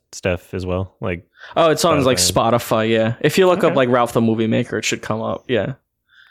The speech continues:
Speaker 1: Sweet.
Speaker 2: So, yeah.
Speaker 1: Ralph Solo Podcast. If you're missing Ralph.
Speaker 2: Yeah. So, like, you'll, you'll never hear me again.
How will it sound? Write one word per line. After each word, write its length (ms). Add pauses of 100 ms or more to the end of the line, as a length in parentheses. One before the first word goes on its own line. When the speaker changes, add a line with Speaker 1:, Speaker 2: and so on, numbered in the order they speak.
Speaker 1:
Sweet. 300
Speaker 2:
So, 100
yeah. 280
Speaker 1:
Ralph 280
Solo 360
Podcast. 960 (1120)
If 220
you're 280 (180)
missing 420
Ralph. 580
Speaker 2:
Yeah. 300 (340)
So, 160
like, 140
you'll, 260
you'll 120
never 260
hear 200
me 120
again. 320